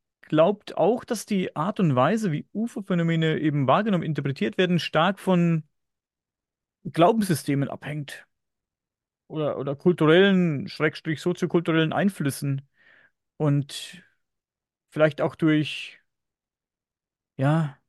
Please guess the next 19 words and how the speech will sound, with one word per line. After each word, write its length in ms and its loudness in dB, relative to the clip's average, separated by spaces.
Folklore, 680 4
glaub 260 0
ich, 340 -10
könnte 240 -4
man 160 2
sagen, 340 2
oder 300 -2
kulturelle 460 -2
Erzählungen, 640 0
ne? 220 -2
Ich 60 -8
glaub, 180 -6
er, 380 -8
er 80 -12
ist 160 -8
der 80 -4
Meinung, 160 0
dass 160 -4
es 180 -14